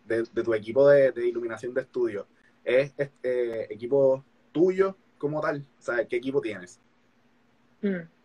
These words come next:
Speaker 2: este, yo, yo soy la que tiene los flashes.
Speaker 1: Ok.
Speaker 2: Pero eso es básicamente lo que tengo. Um, Gabriel tiene más, más cosas, como que estamos tratando de, entre los dos,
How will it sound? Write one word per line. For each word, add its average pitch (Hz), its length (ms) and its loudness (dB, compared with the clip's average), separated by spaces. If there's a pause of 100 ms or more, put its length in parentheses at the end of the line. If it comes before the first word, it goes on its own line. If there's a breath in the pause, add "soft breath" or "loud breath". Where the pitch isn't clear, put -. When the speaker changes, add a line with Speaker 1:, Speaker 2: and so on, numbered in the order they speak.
Speaker 2:
este, 180 840 0
yo, 202 260 8 (260)
yo 202 240 6
soy 240 140 2
la 233 80 8
que 214 120 8
tiene 190 200 2
los 180 140 0
flashes. - 540 0 (500)
Speaker 1:
Ok. - 420 4
Speaker 2:
Pero 208 320 10
eso 196 320 6
es 214 180 8
básicamente 208 1120 6
lo 196 140 4
que 202 120 4
tengo. 196 540 0
Um, 170 760 -6 (260)
Gabriel 185 480 0
tiene 175 340 -6
más, 175 320 -4 (220)
más 185 180 -4
cosas, 180 340 -4
como 180 220 -2
que 175 120 2
estamos 208 340 4
tratando 196 640 6
de, 185 480 6
entre 185 280 0
los 185 160 0
dos, 202 260 2